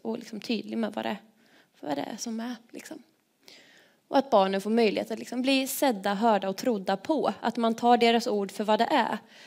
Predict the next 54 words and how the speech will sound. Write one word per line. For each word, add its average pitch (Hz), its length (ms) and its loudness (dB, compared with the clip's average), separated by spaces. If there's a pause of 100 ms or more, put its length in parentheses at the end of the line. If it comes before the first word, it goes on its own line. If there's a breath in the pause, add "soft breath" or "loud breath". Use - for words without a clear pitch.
(160 soft breath)
Att 226 140 -6
man 226 140 4
inte 220 180 2
lägger 208 240 2
någon 208 140 2
värdering 214 520 6
i 247 40 6
det 180 160 2
och 185 60 -6
säger, 190 140 -2
"Nej, 196 140 0
men 190 240 0
du, 190 140 0
så 196 120 -4
där 202 160 4
var 180 200 2
det 185 100 0
nog 190 180 0
inte 170 200 -6
riktigt." - 400 -6
Eller, 190 180 0
"Nej, 185 100 -2
men 190 160 -2
jag, 196 480 4 (180)
jag 220 180 4
tror 202 260 -4
att 202 120 -8
det 202 80 -6
var 196 140 -4
så - 160 -6
här." 247 280 2
Utan, 202 380 -6
"Ah, 262 140 -4
okej, 269 340 -2
du 262 240 0
upplever 240 360 -4
det 226 80 -4
så 262 120 -8
där. 311 260 0
Kan - 140 -8
vi 220 80 -6
prata 226 240 -8
mer 220 160 0
om 233 140 -2
det?" 254 300 0
Att - 120 -2
det 233 80 0
finns 247 540 -2 (260 soft breath)
den 247 120 0
genuina 226 380 4
nyfikenheten 202 760 -4
hela 233 220 -8
tiden 254 300 -12
så. - 100 -16